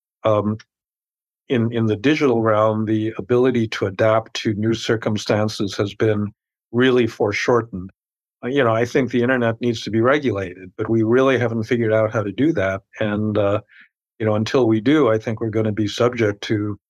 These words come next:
these perpetual disruptions. You know, just over the horizon are deep fakes, you know, that's gonna destroy the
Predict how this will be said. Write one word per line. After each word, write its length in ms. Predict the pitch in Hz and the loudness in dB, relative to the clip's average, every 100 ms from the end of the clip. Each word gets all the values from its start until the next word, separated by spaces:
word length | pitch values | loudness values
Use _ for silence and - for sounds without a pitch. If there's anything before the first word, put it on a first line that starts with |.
| _ _ _ - | _ _ _ -4
these 200 | 104 98 | -4 -2
perpetual 500 | 107 - 113 - 101 | -4 0 -2 0 -2
disruptions. 580 | 98 - 131 131 98 101 | -2 0 0 0 -6 -2
You 160 | 135 | 0
know, 220 | 101 110 110 _ _ _ _ _ _ _ _ _ _ _ | 0 -2 -4 _ _ _ _ _ _ _ _ _ _ _
just 220 | 139 135 | -2 2
over 200 | 139 123 | 2 2
the 120 | 113 107 | 0 0
horizon 580 | 117 113 120 117 120 | 2 4 4 2 0
are 80 | 107 | -2
deep 280 | 101 117 117 | -2 -4 -4
fakes, 560 | _ 120 127 135 - - | _ 0 0 -2 -12 -8
you 80 | 113 | -4
know, 120 | 104 | -4
that's 180 | 104 104 | -4 -4
gonna 200 | 120 113 | -2 0
destroy 440 | 107 107 - 113 113 | -2 -2 0 2 2
the 280 | 110 110 | 2 0